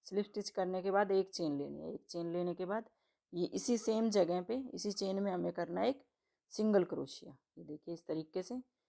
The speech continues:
सिंगल क्रोशिया करने के बाद लेनी है हमें दो चेन। दो चेन लेने के बाद क्रोशिया पे ऊन लेके और ये जो हमारी, अ, जहाँ पे हमने, अ, सिंगल क्रोशिया किया था उसी में हमें क्रोशिया को डाल के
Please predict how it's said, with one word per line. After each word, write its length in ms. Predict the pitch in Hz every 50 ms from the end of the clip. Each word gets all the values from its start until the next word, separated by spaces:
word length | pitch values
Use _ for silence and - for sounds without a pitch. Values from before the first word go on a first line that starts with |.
| _ _ _
सिंगल 320 | - - 202 202 202 202
क्रोशिया 400 | 190 190 190 190 190 - 202 190
करने 320 | 190 - 185 175 185 185 175
के 100 | 190 180
बाद 180 | 185 185 180
लेनी 280 | 180 185 185 185 185 190
है 60 | 185
हमें 220 | 175 170 170 160
दो 180 | 160 170 170 170
चेन। 480 | 170 - - 175 175 196 233 277 277 - _ _ _ _ _ _ _ _ _ _ _ _ _ _
दो 180 | 175 180 180 180
चेन 220 | 180 - 180 180 180
लेने 320 | 175 170 170 165 165 165
के 120 | 160 170 165
बाद 280 | 170 185 202 208 - _ _ _ _ _
क्रोशिया 400 | 190 185 190 190 190 - 196 190
पे 120 | 190 -
ऊन 260 | 190 185 185 185 180 175
लेके 340 | 170 170 165 - - -
और 200 | - - 202 208
ये 160 | 208 202 202 185
जो 160 | 185 196 196
हमारी, 400 | 175 170 165 165 170 196 226 233 - _ _ _ _ _ _ _ _ _ _ -
अ, 60 | 185
जहाँ 300 | 165 170 160 170 170 175
पे 120 | 170 208
हमने, 340 | 208 196 185 180 202 233 254
अ, 60 | 254 - _ - - _ - - - - 156 156 156 160 160
सिंगल 340 | - 226 220 226 233 226
क्रोशिया 400 | 220 208 202 190 185 - 190 190
किया 220 | 175 180 185 185 180
था 120 | 226 233
उसी 240 | 233 220 226 233 220
में 140 | 220 226 220
हमें 240 | 196 170 170 180 175
क्रोशिया 480 | - 196 190 190 185 - 202 196 185
को 100 | 175 175
डाल 280 | 160 156 160 160 160 160
के 200 | - 220 247